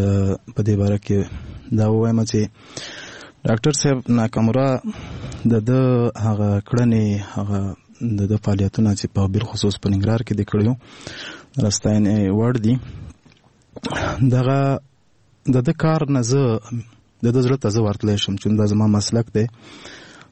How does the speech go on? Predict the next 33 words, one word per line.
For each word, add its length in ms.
او 420
دا 220
کار 260
زه 340
کوم 260
لګیا 280
یم. 140
بالخصوص 520
په 100
افغانستان 520
کې 480
یا 160
په 140
نوره 200
نړۍ 260
کې 200
فکر 220
کوم 240
د 200
خیرات 460
غونډول 280
به 120
ډېر 100
سخت 300
کار 180
وي 60
چې 100
په 80
ساده 280
اصطلاح 300
کې 140
درته 220
ووایم. 180